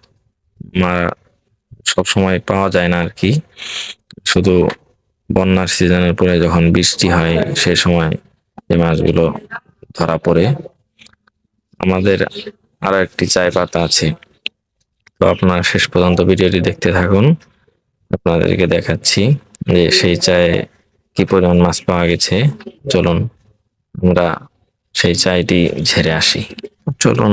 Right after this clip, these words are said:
ভাইয়েরা দেখি এই বাকি চাইটিতে কি পরিমাণ মাছ পাওয়া যায়। ও, আলহামদুলিল্লাহ, দেখতে পাচ্ছেন এটাতেও বেশ অনেকগুলো মাছ পড়েছে, এই দেখুন।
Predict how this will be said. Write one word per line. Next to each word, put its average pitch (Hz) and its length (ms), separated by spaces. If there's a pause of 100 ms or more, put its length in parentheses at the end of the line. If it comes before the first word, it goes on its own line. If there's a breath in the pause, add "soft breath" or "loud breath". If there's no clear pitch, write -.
(140)
ভাইয়েরা 90 380 (380)
দেখি 87 420 (540)
এই 92 140
বাকি 95 400 (140)
চাইটিতে - 600
কি - 160
পরিমাণ 80 340
মাছ 76 220
পাওয়া 80 260
যায়। 85 220 (1600 loud breath)
ও, 180 120 (240)
আলহামদুলিল্লাহ, 85 840
দেখতে - 300
পাচ্ছেন 82 280
এটাতেও 85 440
বেশ 87 220 (460)
অনেকগুলো 82 480
মাছ 80 220
পড়েছে, - 460 (1400)
এই 78 180
দেখুন। 78 340